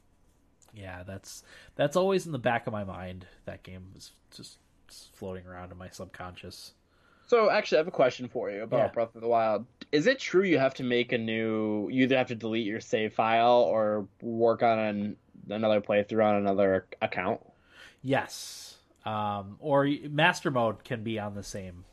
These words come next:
Speaker 1: You just switch over to Master Mode, and that can be a different, a different
Speaker 2: And is,
Speaker 1: save.
Speaker 2: is Master Mode just harder?
Speaker 1: Uh, so a lot of the enemies are, the, the enemies are a lot more difficult, um,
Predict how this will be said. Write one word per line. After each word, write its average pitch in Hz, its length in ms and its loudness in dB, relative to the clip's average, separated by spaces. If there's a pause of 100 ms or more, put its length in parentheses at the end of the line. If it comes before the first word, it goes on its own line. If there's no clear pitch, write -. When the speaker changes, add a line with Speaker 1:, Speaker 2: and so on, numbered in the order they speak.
(100)
Speaker 1:
You 110 100 -12
just 98 180 -12
switch 120 280 -6
over 104 160 -4
to 95 40 -10
Master 98 360 -12
Mode, 90 220 -12
and 90 100 -18
that 87 120 -16
can 98 140 -18
be 92 140 -12
a 90 40 -14
different, 92 460 -16 (380)
a - 60 -16
different 127 340 0
Speaker 2:
And 135 100 2
is, 139 120 6
Speaker 1:
save. - 240 -10 (280)
Speaker 2:
is 139 140 0
Master 131 280 2
Mode 131 200 4
just 107 100 -16
harder? 95 340 -6 (920)
Speaker 1:
Uh, 156 320 6 (340)
so 160 300 8
a 156 180 4
lot 165 220 8
of 180 80 4
the 165 100 2
enemies 151 560 -2
are, 123 380 -2
the, 135 220 0
the 151 280 -2
enemies 165 380 0
are 135 80 8
a 127 40 8
lot 123 220 2
more 120 140 -2
difficult, 120 580 0 (260)
um, 98 520 -8